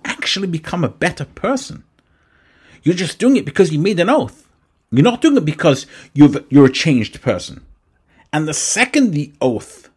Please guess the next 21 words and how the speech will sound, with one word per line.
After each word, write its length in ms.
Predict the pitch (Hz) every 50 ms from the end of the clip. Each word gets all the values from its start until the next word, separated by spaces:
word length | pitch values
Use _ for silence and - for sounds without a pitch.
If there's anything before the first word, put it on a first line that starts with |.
| _ _ _ _ _ _ _ _ _ _ _ _ _ _ _ _ _ _ _ _ _ -
no 160 | - 123 156
longer 340 | 180 160 151 147 143 131 120
takes 320 | - - 131 120 - -
effect, 600 | 110 - _ - 85 98 - - - - - - _ _ _ _ _ _ _ _ _ _ _ _
somehow 640 | _ - - 160 160 165 143 147 139 131 123 110 - - - - - _ -
the 180 | 98 113 120 - _
oath 580 | - 135 147 156 139 - - - - - - - _ _ _ _ _ _ _ _ _ _ _ _ _ _ _ _ _ _ _ _ _
dissipates, 840 | - 139 135 - 131 - - 104 110 - - - - - - - - _ _ _ _ -
either 240 | 127 135 127 131
because 460 | 107 - 113 - - - 123 110 - -
you 80 | 104
can 160 | 92 - 107
go 220 | 104 - 135 147 147
to 260 | 143 - 131 123 117
a 240 | - - 95 95 90
wise 360 | 92 120 139 147 143 139 -
person, 520 | - - 135 117 110 104 - - 107 98
that 240 | 98 107 104 - -
per-, 200 | - 123 110 90
wise 280 | 78 110 113 113 107 -
person, 560 | - - 117 104 104 101 - 98 87 85